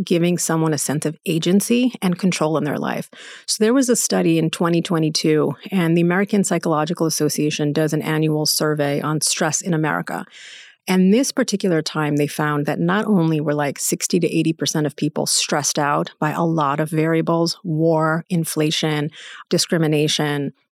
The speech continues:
there's climate change, there's a lot happening in the world.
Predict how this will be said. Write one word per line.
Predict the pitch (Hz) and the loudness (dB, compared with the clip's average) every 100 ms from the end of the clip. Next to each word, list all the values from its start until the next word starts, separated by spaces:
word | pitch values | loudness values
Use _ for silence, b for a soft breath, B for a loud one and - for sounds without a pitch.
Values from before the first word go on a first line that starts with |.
| _ _ - | _ _ -10
there's | 208 196 196 - | 0 2 2 0
climate | - 156 156 - | -2 0 0 0
change, | 160 156 147 156 - | 0 0 0 -4 -4
there's | 196 185 | 0 2
a | 190 | 2
lot | 175 147 | 2 0
happening | 156 151 160 | -2 -2 -2
in | 147 | 0
the | 160 | 0
world. | 226 214 190 | 2 2 -2